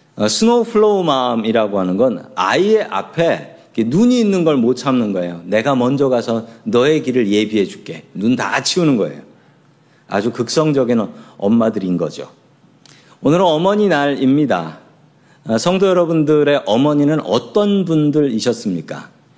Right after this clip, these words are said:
그리고, 어, 성도님들은 또 가정에서 어떤 어머니이십니까? 오늘 하나님 말씀을 통하여 이 성경적인 어머니들을 만나보고 배울 수 있는 시간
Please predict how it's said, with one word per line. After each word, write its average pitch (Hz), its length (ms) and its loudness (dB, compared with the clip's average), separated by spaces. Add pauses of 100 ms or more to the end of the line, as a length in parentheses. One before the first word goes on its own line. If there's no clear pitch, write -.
(140)
그리고, 139 680 0 (420)
어, 101 220 -2
성도님들은 139 720 0
또 135 260 0
가정에서 120 560 -2
어떤 135 480 -2
어머니이십니까? 104 1000 -2 (560)
오늘 160 260 0
하나님 196 400 0
말씀을 139 500 0
통하여 135 600 0 (160)
이 123 100 0
성경적인 170 720 0
어머니들을 147 640 2
만나보고 104 640 0
배울 127 260 2
수 131 140 -4
있는 110 180 2
시간 110 520 -2